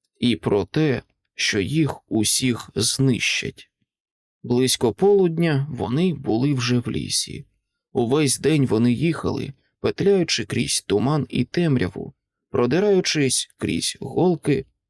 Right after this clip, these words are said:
та масивні дерева. Ліс був порожній, позбавлений життя й барв, твердий, як залізо, з листям, що стало коричневим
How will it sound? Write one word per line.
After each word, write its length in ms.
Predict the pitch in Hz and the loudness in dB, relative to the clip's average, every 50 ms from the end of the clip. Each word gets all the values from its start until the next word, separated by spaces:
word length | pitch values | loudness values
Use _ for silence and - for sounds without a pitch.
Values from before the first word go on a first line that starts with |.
| _ | _
та 260 | - 92 110 107 101 | -6 -4 -4 -4 -6
масивні 600 | 98 101 98 - - - - 156 147 143 147 143 | -6 -6 -4 -2 -2 -2 -2 -2 -2 0 0 0
дерева. 640 | 131 147 151 143 120 82 - - - - - - 165 _ _ _ _ _ _ _ _ _ _ _ _ - - | 0 0 0 0 0 -2 -4 -6 -10 -10 -12 -14 -18 _ _ _ _ _ _ _ _ _ _ _ _ -6 -4
Ліс 320 | - - 156 180 170 135 | -2 -2 0 0 0 0
був 260 | - 147 151 135 - | 0 0 0 0 0
порожній, 760 | - - 156 165 147 - - 123 - - - - - - - _ _ _ _ _ _ - | -2 -2 0 0 0 0 -2 -4 -8 -10 -12 -12 -14 -14 -18 _ _ _ _ _ _ -4
позбавлений 840 | - 113 123 120 131 185 190 180 165 165 156 147 147 135 127 - - - | -2 0 0 0 2 0 0 0 0 0 0 2 2 0 -2 -2 -4 -6
життя 520 | - - - 101 - - - - 170 160 | -6 -4 -4 -4 -6 -8 -4 -2 0 0
й 160 | 143 123 117 | 0 0 -2
барв, 600 | - - 143 170 156 101 73 - - - - - _ _ _ _ _ _ _ _ - | -4 -2 -2 -2 -2 -2 -4 -6 -12 -18 -20 -20 _ _ _ _ _ _ _ _ -8
твердий, 720 | - - 113 110 107 110 107 - 190 196 165 123 - 135 _ _ _ _ | -4 -2 0 0 0 -2 0 2 2 2 2 2 -2 -4 _ _ _ _
як 300 | - - - 110 117 123 | -4 -2 -2 -2 0 -2
залізо, 720 | 123 117 131 156 165 160 139 123 - - - - - - _ _ _ _ _ _ _ _ | -2 -2 0 0 0 0 0 0 0 -2 -4 -4 -6 -6 _ _ _ _ _ _ _ _
з 160 | - - - 101 | -8 -6 -4 -2
листям, 520 | - 117 156 160 135 - - - 78 85 | 0 2 2 2 2 0 -2 -4 -4 -4
що 180 | - - - - | -4 -2 -2 -2
стало 380 | - - 156 156 151 143 131 | -2 -2 0 0 2 0 0
коричневим 840 | - - 127 123 127 113 - - 180 190 190 175 175 160 139 131 | 0 0 0 0 0 0 -2 -2 0 2 2 2 4 2 2 0